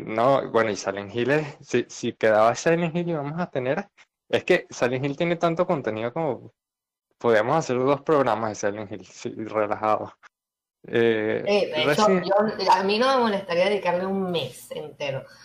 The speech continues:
Speaker 2: No sé si la gente quiera, pueden dejarnos un comentario en el chat o a través de arroba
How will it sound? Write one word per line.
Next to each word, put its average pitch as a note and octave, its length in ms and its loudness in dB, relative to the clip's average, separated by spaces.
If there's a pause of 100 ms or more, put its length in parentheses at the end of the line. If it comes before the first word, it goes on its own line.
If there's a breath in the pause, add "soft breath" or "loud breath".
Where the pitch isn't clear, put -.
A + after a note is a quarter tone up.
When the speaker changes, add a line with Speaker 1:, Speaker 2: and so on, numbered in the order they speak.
(180 loud breath)
Speaker 2:
No F3 160 -4
sé G3 160 -2
si G3+ 80 2
la G#3 140 4
gente F3+ 320 -2
quiera, F3+ 400 2
pueden D#3 180 -4
dejarnos D#3 380 -4
un D#3+ 100 -8
comentario D#3 800 -4
en A#3 340 0
el E3 120 -18
chat G3 400 0
o A3 280 2
a F#3+ 80 -6
través E3 460 -2
de F#3 200 -4 (380 loud breath)
arroba E3+ 800 4